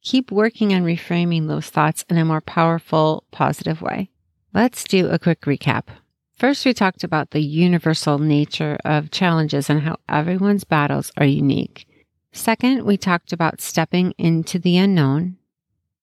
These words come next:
And then we got into the juicy part, which was the third part, which is the power of self-belief and trusting in yourself and in your journey. Part of overcoming your inner battles is recognizing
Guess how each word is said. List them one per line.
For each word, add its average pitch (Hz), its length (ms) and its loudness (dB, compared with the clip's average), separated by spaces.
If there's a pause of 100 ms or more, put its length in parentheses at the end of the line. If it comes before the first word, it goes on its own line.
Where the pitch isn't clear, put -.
(100)
And 185 240 4
then 180 220 2
we 170 200 0
got 170 300 0
into 170 320 -2
the 160 120 2
juicy 208 340 0
part, 151 340 -2
which - 280 -2
was - 360 -4 (220)
the 165 100 2
third 143 420 -2
part, - 360 -2
which 170 260 0
is 160 400 -4 (280)
the 170 80 -2
power 202 320 2
of 170 140 -4
self-belief 151 720 -2
and 156 160 -2
trusting - 420 -2
in 156 140 2
yourself 143 500 -2
and 147 120 -2
in 135 140 0
your 123 140 -2
journey. 123 480 -8 (460)
Part 233 320 -2
of 190 260 0
overcoming 180 640 2
your 160 140 0
inner 160 240 0
battles 170 480 0
is 175 220 -2
recognizing 175 920 -2